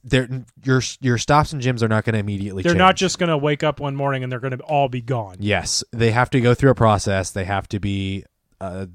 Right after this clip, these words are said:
Speaker 1: Niantic has to be requested to either move gyms or stops, remove gyms or stops, or, uh,
Speaker 2: Relocate them.
Speaker 1: uh, no. What's the phrase? Um, put, like, hours.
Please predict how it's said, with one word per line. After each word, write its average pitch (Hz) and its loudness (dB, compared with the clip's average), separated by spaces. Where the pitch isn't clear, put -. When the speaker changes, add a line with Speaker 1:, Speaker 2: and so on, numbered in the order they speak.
Speaker 1:
Niantic 110 -4
has 113 -2
to 117 -2
be 104 0
requested 104 -2
to 98 0
either 104 0
move 123 6
gyms 110 -2
or 107 0
stops, - -2
remove 110 4
gyms 101 -2
or 95 0
stops, - -4
or, 95 0
uh, 87 -6
Speaker 2:
Relocate 131 -6
them. 117 -16
Speaker 1:
uh, 95 -2
no. 101 -4
What's - -6
the 98 -6
phrase? 92 -6
Um, 90 -8
put, 120 0
like, 95 -8
hours. 85 -6